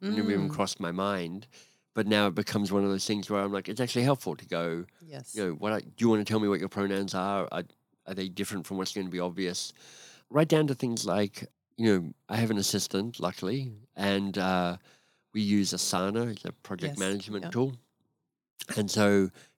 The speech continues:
Speaker 1: uh, Claudine will often end up putting things for me to do in my Asana.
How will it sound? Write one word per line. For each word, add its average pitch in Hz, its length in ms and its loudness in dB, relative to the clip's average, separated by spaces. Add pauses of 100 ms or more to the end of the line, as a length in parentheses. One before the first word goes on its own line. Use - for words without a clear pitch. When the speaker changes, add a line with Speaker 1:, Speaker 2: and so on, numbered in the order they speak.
(160)
Speaker 1:
uh, 107 180 0
Claudine 110 420 4
will 98 140 2
often 98 440 0
end 101 200 -2
up - 140 -6
putting 101 260 -2
things 95 380 -6 (100)
for 104 140 -8
me 101 180 0
to 87 100 -8
do 87 380 -6 (180)
in 95 120 -20
my 85 100 -10
Asana. 82 460 -6